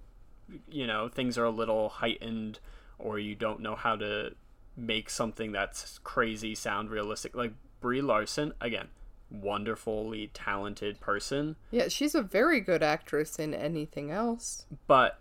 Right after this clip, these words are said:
Speaker 1: when you're being asked to say lines like, "The agency sent me, and I'm doing this because of this, and I'm gonna blah, blah," like, just spouting all this exposition about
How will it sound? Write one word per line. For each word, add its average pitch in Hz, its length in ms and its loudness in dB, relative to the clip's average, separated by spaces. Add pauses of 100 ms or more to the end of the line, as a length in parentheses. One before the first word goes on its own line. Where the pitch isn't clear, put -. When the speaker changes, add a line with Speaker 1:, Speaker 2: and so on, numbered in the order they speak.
Speaker 1:
when 131 260 6
you're 131 160 6
being 131 380 2
asked 113 400 -4
to 120 120 -2
say 113 280 4
lines 107 460 0
like, 101 220 0 (160)
"The - 180 -2
agency 120 640 -2
sent 113 400 -4
me, 104 240 -4
and 107 200 -6
I'm 107 180 -2
doing 117 380 -2
this 104 200 -2
because 113 420 -4
of 107 180 -8
this, 113 280 -2
and 101 180 -8
I'm 117 280 2
gonna 107 220 -4
blah, 107 220 -2
blah," 120 200 -6
like, 120 240 0 (220)
just 131 300 -6 (140)
spouting 120 480 0
all 110 140 2
this 113 300 -6
exposition 110 720 -4
about 101 420 0